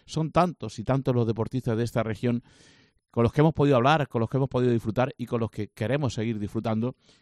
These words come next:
que evidentemente, eh, pues, bueno, mm, son cosas que te deja esta, como decía José María García, esta santa y bendita profesión. Un día, el de hoy, en el que también ha sido presentado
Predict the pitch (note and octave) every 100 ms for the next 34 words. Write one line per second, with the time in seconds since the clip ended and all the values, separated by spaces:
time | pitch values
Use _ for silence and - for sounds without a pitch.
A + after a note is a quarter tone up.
0 | _ - A2+ A2+ A#2+ A2 G#2+ G#2+ A#2 -
1 | _ - G#2+ G#2 G2+ F#2+ F#2 - G2 -
2 | - C3 C3 - _ G2+ G#2+ G2+ F#2+ G2+
3 | - - - G#2 _ _ _ _ _ _
4 | - A#2 - G3+ F#3+ F3 F2+ - A2+ A#2
5 | B2 A#2+ - A2+ G#2+ G2+ _ - A#2+ A2
6 | D3 C#3+ C3+ B2 B2+ _ _ _ _ _
7 | _ _ _ _ _ _ _ - A2+ B2
8 | B2+ G#2+ B2 F#2 - - D3 D#3 D#3+ D#3
9 | - A#2 A2+ B2 A#2+ A2 - A#2 A2+ G#2
10 | F#2+ - _ A#3+ A#3+ A3+ A#3+ A3+ G#3 G#3+
11 | G#3+ F#3+ E3 C#3+ F3 F#3+ G3+ G3+ F#3+ D#3+
12 | F3+ F3 F3+